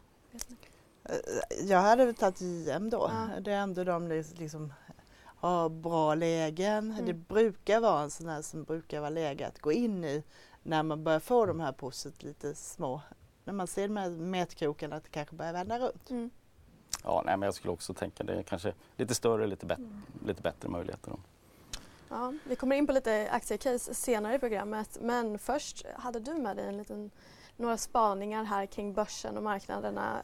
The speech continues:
Speaker 1: Robert.
Speaker 3: Ja, jag tog med mig några grafer. Jag vet inte
Speaker 1: Ja.
Speaker 3: vilken vi skulle ha först där, och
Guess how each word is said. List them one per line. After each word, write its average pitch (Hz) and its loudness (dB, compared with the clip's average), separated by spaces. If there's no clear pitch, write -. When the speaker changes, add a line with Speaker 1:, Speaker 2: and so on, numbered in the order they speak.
Speaker 1:
Robert. 202 -2
Speaker 3:
Ja, 147 4
jag - -8
tog 117 -2
med 113 0
mig 113 0
några 107 2
grafer. 101 0
Jag 107 2
vet 113 0
inte 113 -2
Speaker 1:
Ja. 107 0
Speaker 3:
vilken - -4
vi 107 -2
skulle 113 -2
ha 113 2
först - -2
där, 98 2
och 110 -4